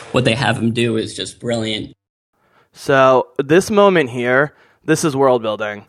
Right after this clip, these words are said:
Speaker 2: right? I mean, you're watching the movie and everything is, you know, seems like a normal mob movie, as you're saying. But when the bank manager brings out a shotgun, you know you're in Gotham City and not New York, right? I mean, this is totally a comic book thing.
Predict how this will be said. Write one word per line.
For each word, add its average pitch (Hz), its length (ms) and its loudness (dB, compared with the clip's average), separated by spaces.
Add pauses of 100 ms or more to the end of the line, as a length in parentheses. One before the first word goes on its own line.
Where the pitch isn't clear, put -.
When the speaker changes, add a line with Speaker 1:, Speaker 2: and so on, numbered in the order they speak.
Speaker 2:
right? 127 420 0
I 147 60 0
mean, 147 120 -2
you're 147 120 0
watching 180 280 2
the 170 80 0
movie 139 560 4
and 139 160 -4
everything 156 420 0
is, - 320 -10 (260)
you 139 140 -6
know, 123 120 -2
seems 143 280 -4
like 135 120 0
a 127 60 -6
normal 113 300 -6
mob 151 300 0
movie, 120 320 2
as 117 140 -6
you're 113 120 -8
saying. 123 560 0 (360)
But 156 140 0
when 208 180 2
the 175 100 -2
bank 180 440 -4
manager 202 480 4
brings 160 240 0
out 143 120 4
a 127 80 2
shotgun, 165 640 2
you 151 100 0
know 143 160 6
you're 143 220 6
in 131 80 -2
Gotham 131 340 0
City 117 380 0
and 117 80 -8
not 120 200 -2
New 117 100 -10
York, 113 480 -6
right? 135 380 2
I 143 120 2
mean, 139 360 0 (280)
this 156 180 0
is 160 100 -2
totally 151 320 6
a 127 40 2
comic 131 380 0
book 117 200 -4
thing. 107 400 -8